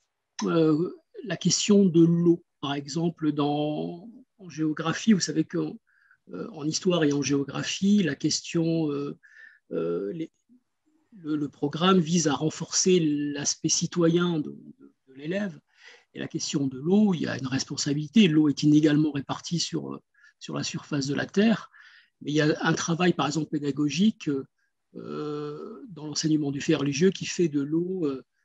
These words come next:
l'eau du bénitier, l'eau des ablutions, euh, et cetera. Et donc, ça permet de soulever effectivement des, des questions religieuses dans l'enseignement du fait religieux. Ça, c'est une chose, ça. Euh,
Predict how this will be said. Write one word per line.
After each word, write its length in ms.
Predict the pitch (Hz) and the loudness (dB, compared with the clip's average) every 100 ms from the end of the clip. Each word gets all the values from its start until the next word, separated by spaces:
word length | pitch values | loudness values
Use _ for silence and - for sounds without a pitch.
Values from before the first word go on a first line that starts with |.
| _ _ _ | _ _ _
l'eau 220 | 151 165 | -6 -4
du 160 | 156 - | -6 -12
bénitier, 800 | 151 139 131 _ 180 190 196 196 143 | -12 -12 -20 _ -8 -6 -4 -2 -2
l'eau 140 | 151 147 | -2 0
des 200 | 143 135 | 0 0
ablutions, 760 | 123 127 - 165 170 180 185 190 170 | -4 -6 -2 4 6 6 4 2 -2
euh, 240 | 143 143 139 | -6 -12 -12
et 20 | |
cetera. 500 | - 135 147 208 208 - - _ | -10 -10 -8 -6 -6 -8 -20 _
Et 40 | |
donc, 140 | 156 165 | -6 -2
ça 100 | 165 | -2
permet 320 | - 160 196 | -2 4 6
de 100 | 165 | 4
soulever 440 | - - 175 170 | 0 -6 -2 2
effectivement 480 | 202 - 160 160 185 | 2 2 -6 -4 -2
des, 140 | 170 151 151 139 _ | 0 -2 -4 -12 _
des 80 | 151 | -8
questions 360 | 147 - 160 | -6 -2 -2
religieuses 500 | 147 147 151 180 190 | 0 -2 2 2 2
dans 120 | 143 | 0
l'enseignement 680 | 151 160 - 180 170 165 175 | -2 -2 0 2 6 6 4
du 100 | 165 | 0
fait 160 | - 156 | -2 -2
religieux. 380 | 143 139 131 - _ _ _ _ _ _ _ _ | -2 -6 -10 -18 _ _ _ _ _ _ _ _
Ça, 80 | 185 | -4
c'est 220 | 190 - | -4 -2
une 100 | 160 | -2
chose, 340 | - 139 117 | 0 0 0
ça. 200 | - - _ _ _ _ _ _ _ _ _ - | -6 -12 _ _ _ _ _ _ _ _ _ -6
Euh, 420 | 147 147 147 | -4 -4 -6